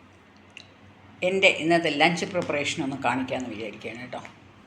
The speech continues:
അപ്പോൾ നമുക്കൊന്ന് അടുക്കളയിൽ പോവാം. വലിയ സിമ്പിളായിട്ട് എന്താ ചെയ്യണുള്ളൂ, ഏ,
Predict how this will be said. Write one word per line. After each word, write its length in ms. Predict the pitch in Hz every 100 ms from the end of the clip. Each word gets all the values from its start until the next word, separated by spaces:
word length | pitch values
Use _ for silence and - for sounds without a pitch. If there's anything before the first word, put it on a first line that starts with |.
| - - - - -
അപ്പോൾ 140 | 165 156
നമുക്കൊന്ന് 320 | 147 143 139 135
അടുക്കളയിൽ 360 | - 143 143 143
പോവാം. 220 | 143 208 - - - - - - - - - - -
വലിയ 240 | 214 311 294
സിമ്പിളായിട്ട് 540 | 240 196 208 165 131 113
എന്താ 140 | 117 127
ചെയ്യണുള്ളൂ, 460 | - 123 123 131 180 - - - - - 480 - - - - -
ഏ, 20 | 160